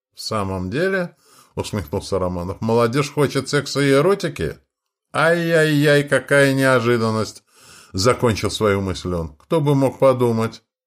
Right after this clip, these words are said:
«Раньше эти темы в нашем обществе были довольно строго табуированы, Григорий Васильевич», отвечал ему режиссёр.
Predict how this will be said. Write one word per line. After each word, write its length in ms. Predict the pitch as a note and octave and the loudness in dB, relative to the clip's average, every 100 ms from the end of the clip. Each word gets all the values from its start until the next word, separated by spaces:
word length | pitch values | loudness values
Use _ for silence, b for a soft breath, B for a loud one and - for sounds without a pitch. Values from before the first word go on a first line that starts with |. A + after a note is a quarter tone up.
| _ _ - | _ _ -12
«Раньше 500 | F#2+ A2+ A2+ - G2 | -6 -4 -6 -4 -4
эти 180 | F2+ F#2+ | -6 -8
темы 300 | G#2 F#2+ F#2 | -6 -4 -4
в 40 | |
нашем 380 | G2 F#2 G#2 A2+ | -6 -6 -8 -8
обществе 360 | B2 - - | -10 -12 -10
были 240 | E2+ F#2 F2 | -4 -4 -2
довольно 380 | F#2+ F#2 F#2 F#2 | -2 -2 -4 -6
строго 380 | - G2+ F#2+ | -4 -2 -2
табуированы, 840 | F#2+ G2 A#2+ A#2 D2 B1 A#1 A1+ - _ _ - | -4 -4 -2 0 -2 -4 -10 -14 -20 _ _ -10
Григорий 380 | E2+ G2 F#2+ | -4 0 0
Васильевич», 680 | C#2 C2+ C#2 C2 - - - b b b b b | 0 -6 -10 -12 -14 -20 -20 b b b b b
отвечал 480 | F2 E2 F2 F#2 D#2 | -6 -2 -4 -2 0
ему 200 | C#2+ C#2 | -2 -4
режиссёр. 640 | C2+ C#2 C#2 B1 A1+ G1+ | -6 -8 -8 -10 -14 -18